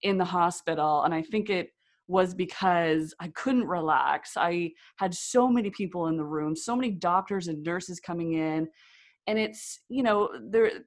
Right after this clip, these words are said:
there is something to be said about when you enter the hospital as a pregnant woman, you're going into labor,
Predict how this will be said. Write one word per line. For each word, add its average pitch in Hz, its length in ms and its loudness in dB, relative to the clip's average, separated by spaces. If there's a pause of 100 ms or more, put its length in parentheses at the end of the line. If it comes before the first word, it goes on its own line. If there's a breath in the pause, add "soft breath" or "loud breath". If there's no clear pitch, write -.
(280)
there 220 160 4
is 240 400 0
something 220 300 0
to 196 40 -4
be 185 120 -4
said 196 260 -4
about 170 380 0
when 185 120 -2
you 175 200 -2
enter 185 520 -2
the 165 80 -2
hospital 160 600 -4
as 151 120 -6
a 156 40 -10
pregnant 160 340 -6
woman, 147 280 -6
you're 147 100 -6
going 156 260 -4
into 156 200 -8
labor, 143 420 -6